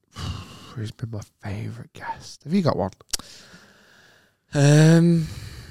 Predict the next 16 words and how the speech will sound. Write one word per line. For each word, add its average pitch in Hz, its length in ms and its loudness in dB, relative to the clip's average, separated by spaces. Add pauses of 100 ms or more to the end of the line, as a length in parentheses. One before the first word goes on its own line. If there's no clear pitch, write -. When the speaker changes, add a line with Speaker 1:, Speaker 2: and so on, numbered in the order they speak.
(720)
Speaker 2:
there's 131 120 -16
been 165 140 4
a 156 60 6
lot - 80 8
of 110 60 2
different 120 300 -2
ones, 135 140 0
hasn't 131 200 -2
there? 131 120 -2
Different 123 300 -6
stories 120 420 2
to 117 80 -6
tell. 127 360 -2
I 117 40 -12
thought, - 400 2
um, 107 460 -2